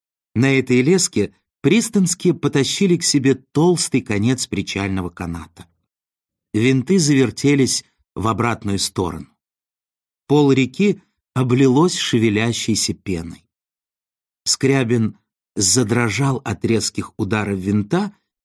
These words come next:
и всем боком пристал к дебаркадеру. Было еще рано, поэтому тираж решили начать в десять часов.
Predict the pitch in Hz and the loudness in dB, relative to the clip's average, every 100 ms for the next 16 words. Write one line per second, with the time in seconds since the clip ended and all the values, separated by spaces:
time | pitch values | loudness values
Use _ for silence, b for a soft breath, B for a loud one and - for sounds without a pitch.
0 | _ 160 147 - 120 107 95 135 233 - | _ 0 0 0 0 0 0 0 0 -2
1 | 185 151 - - 104 - - 110 123 110 | -2 -2 -6 -2 0 -2 -4 -2 -2 -2
2 | 95 95 95 - 92 82 - 78 - _ | -2 -2 -4 -8 -10 -8 -12 -16 -20 _
3 | _ _ _ _ _ _ _ _ _ 143 | _ _ _ _ _ _ _ _ _ 0
4 | 165 147 135 - 143 139 98 87 - _ | 2 2 2 0 -2 -2 -2 -6 -14 _
5 | _ _ _ _ _ 131 131 127 123 113 | _ _ _ _ _ 0 0 2 0 2
6 | 143 220 220 - _ _ _ 123 151 175 | 2 0 -4 -10 _ _ _ 2 2 2
7 | 269 254 185 131 - 175 170 - 101 98 | 2 4 4 2 0 0 -2 -8 -8 -6
8 | 90 123 151 - - - - - - | 0 0 0 -2 -6 -6 -4 -6 -8